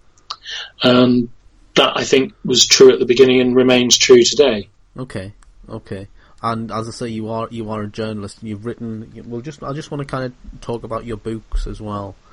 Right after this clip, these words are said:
Speaker 2: Uh, when, when did you start putting pen to paper and writing books on the stuff that you'd,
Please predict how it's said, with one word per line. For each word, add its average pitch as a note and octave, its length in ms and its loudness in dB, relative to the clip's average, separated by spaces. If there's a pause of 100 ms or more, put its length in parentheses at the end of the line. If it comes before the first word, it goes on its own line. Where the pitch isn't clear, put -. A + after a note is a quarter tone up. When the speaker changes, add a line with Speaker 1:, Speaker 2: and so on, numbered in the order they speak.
(380)
Speaker 2:
Uh, G2+ 200 -6
when, A#2 340 -6
when A#2+ 200 -6
did B2 140 -6
you A#2+ 100 -6
start A2 420 -6
putting G#2+ 260 -10
pen G#2+ 200 -10
to - 60 -20
paper G#2+ 340 -10
and G2 160 -12
writing G2+ 300 -10
books G2+ 360 -12
on G2 100 -12
the G2+ 60 -10
stuff - 300 -14
that - 80 -18
you'd, G2 280 -12